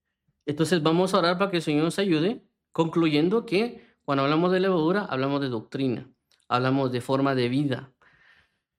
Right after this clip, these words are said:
y que por lo tanto tenemos que tener cuidado de ambas cosas. ¿Por qué? Porque tenemos que tener la enseñanza y forma de vida de Cristo. Así como Cristo lo hizo con el Padre de ver y oír solamente al Padre,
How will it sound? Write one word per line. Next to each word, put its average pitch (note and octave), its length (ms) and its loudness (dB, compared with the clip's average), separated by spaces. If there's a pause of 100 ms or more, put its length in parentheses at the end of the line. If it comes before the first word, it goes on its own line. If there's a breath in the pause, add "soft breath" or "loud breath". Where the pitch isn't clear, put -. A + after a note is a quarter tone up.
(160)
y C#3+ 80 -4
que E3 120 0
por D#3 140 0
lo E3 120 2
tanto D#3+ 260 0
tenemos D#3 200 0
que D3+ 100 -6
tener C#3+ 340 -2
cuidado E3+ 920 0
de C3 320 -2
ambas B2 420 -6
cosas. - 540 -10 (140)
¿Por C#3+ 240 0
qué? E3 140 -2
Porque F3+ 200 -2
tenemos C#3+ 320 0
que D#3 80 -2
tener C#3+ 220 -2
la D3 120 2
enseñanza C#3+ 840 -2
y C3+ 120 -8
forma C3 360 -2
de B2+ 120 -2
vida B2 260 -2
de D#3 140 -4
Cristo. - 500 -8
Así B2+ 200 0
como F3+ 280 2
Cristo G3 340 0
lo C#3 60 2
hizo D#3 160 0
con F3+ 120 2
el F#3 160 0
Padre E3+ 340 2
de C#3 160 2
ver D3+ 280 2
y B2+ 160 -4
oír B2+ 180 0
solamente D#3+ 460 0
al F#3 100 -6
Padre, E3+ 380 0